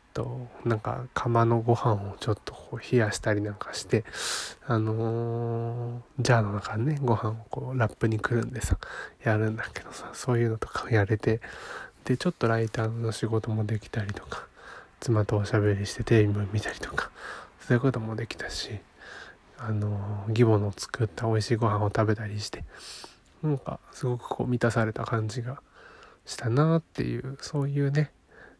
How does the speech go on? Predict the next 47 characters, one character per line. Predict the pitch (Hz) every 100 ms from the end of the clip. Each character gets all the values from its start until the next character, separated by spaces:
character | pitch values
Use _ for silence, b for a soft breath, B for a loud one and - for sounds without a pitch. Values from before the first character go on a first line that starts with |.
| -
あ | 120
の | 123 120 123 123
ー、 | 123
結 | 139 -
果 | 180
と | 175
し | 160
て | - 147
は |
い | 120
ろ | 139 160
い |
ろ | 160
こ | - 147
う、 | - - - - 180
家 | 233
に | 202
帰 | - 139
っ |
て | - 123
き |
て | - 135
い |
ろ | 156
い | 185
ろ | 196
や | 180
っ |
た | - 233
こ | 233 247
と | 226
で | 151 131 123
充 | 113 123
実 | 120 - -
感 | 113
を |
得 | 113
ら | 110
れ | 107
た | 113
っ |
て。 | - - B B B - -
や | 170
っ |
ぱ | -
や | 123
っ | 135